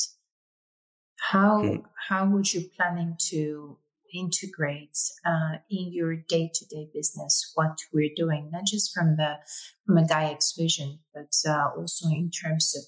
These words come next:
Speaker 1: the main specifications in the gaia X framework?
Speaker 2: Yeah, great. Um, great point, because i-, that's exactly what we're working on. We're working on, um, yeah,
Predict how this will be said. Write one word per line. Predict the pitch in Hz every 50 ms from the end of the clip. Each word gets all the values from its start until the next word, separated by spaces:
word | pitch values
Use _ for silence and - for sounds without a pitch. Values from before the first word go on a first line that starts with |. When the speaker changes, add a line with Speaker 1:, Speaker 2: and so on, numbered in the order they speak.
| -
Speaker 1:
the | 156 156 151 151 156 160
main | 170 175 175 175 170
specifications | - - - - - - 160 - _ _ - - 160 156 156 - - 147 143 - - - 156
in | 151 143 -
the | 143 135 135 - -
gaia | 143 131 131 135
X | 143 - - - - -
framework? | 165 160 156 160 156 147 139 139 _ _ _ _ _ _ _ _ _ _ _ _ _ _ _ _ _ _ _ _ - - - _ -
Speaker 2:
Yeah, | - - 127 143 - - - - _ _ _ -
great. | - 104 120 120 107 - - - -
Um, | - 95 95 98 101 101 101 107 - -
great | - 110 110 110 - -
point, | - 113 113 120 117 -
because | 110 - - 107 110 107 107 107
i-, | 104 104 -
that's | 107 107 104 - -
exactly | - 104 110 110 110 - 113 107
what | 107 104 -
we're | 104 101
working | 98 104 107 110 - - 120 117
on. | 127 143 156 - - - - - _ _ _ _ -
We're | 110 107
working | 107 113 113 113 - 110 107 107 -
on, | - - 104 104 104 104 107 104
um, | 104 104 104 101 104 101 104 101 101
yeah, | 107 107 117 123 117 -